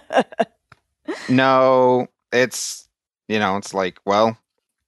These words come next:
you know, we've, you and I have been through some bad stuff, and it's like, well,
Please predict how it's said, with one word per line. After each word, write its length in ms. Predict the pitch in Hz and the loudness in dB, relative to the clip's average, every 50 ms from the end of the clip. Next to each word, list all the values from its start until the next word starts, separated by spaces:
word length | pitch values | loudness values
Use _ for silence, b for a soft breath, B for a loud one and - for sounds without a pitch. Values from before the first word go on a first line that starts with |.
| _ _ _ _ _ _ _ _ _ _ - | _ _ _ _ _ _ _ _ _ _ -8
you 100 | - 107 | -4 0
know, 140 | 101 98 98 | 0 0 0
we've, 420 | 101 101 98 98 107 135 156 151 _ _ _ - | -2 -6 -8 -4 -2 -2 -2 -2 _ _ _ -12
you 220 | - 104 113 135 | -6 -2 0 2
and 80 | 143 131 | 2 2
I 80 | 131 131 | 2 2
have 100 | 117 95 | 2 2
been 180 | 110 113 110 | 0 0 0
through 140 | - 107 101 | 0 -2 -4
some 180 | - - 101 95 | -2 -2 -2 -2
bad 340 | 85 110 104 107 104 95 - | 0 0 2 2 2 0 -4
stuff, 580 | - - - 120 120 104 92 95 107 - - | -6 -4 0 2 2 2 2 2 0 -2 -6
and 160 | - 101 90 90 | -10 -10 -8 -8
it's 140 | 87 82 | -8 -6
like, 200 | 87 87 - - | -8 -8 -8 -6
well, 360 | - 95 95 92 98 104 104 | -2 0 2 2 2 0 -2